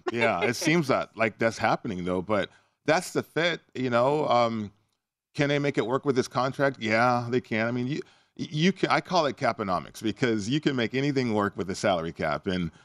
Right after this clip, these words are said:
Speaker 2: uh, I, I think, you know, the number could s-, ki-, kinda scare people. Uh, but, you know, the Jets, uh, with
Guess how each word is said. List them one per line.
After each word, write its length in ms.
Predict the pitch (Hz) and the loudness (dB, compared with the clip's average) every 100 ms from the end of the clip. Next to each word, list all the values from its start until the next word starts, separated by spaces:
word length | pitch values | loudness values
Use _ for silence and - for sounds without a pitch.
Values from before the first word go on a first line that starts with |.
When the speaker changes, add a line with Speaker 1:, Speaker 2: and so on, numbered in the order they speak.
| _ - | _ -2
Speaker 2:
uh, 60 | 92 92 | 0 2
I, 200 | 82 104 117 123 | 2 2 2 0
I 60 | |
think, 260 | 113 131 113 | -2 -4 -4
you 120 | 131 110 | -4 -2
know, 100 | 98 | 2
the 80 | |
number 380 | 101 120 131 123 | 0 0 0 -2
could 160 | - 95 | -2 -12
s-, 100 | - | -12
ki-, 140 | - 120 | -6 -6
kinda 200 | - 117 92 | -4 -4 -4
scare 300 | - 123 113 | -2 0 0
people. 480 | - 101 90 78 - _ _ - | -2 -4 -4 -6 -8 _ _ -2
Uh, 420 | 101 92 90 71 104 | 2 2 2 -4 -6
but, 480 | 120 113 101 - - - | 0 0 -2 -10 -18 -8
you 120 | 139 | -4
know, 100 | 123 | 0
the 80 | 104 | -2
Jets, 600 | 95 139 135 - - - _ _ _ - | 0 0 0 -2 -10 -12 _ _ _ -2
uh, 180 | 98 87 - | 0 0 -4
with 220 | 113 | -2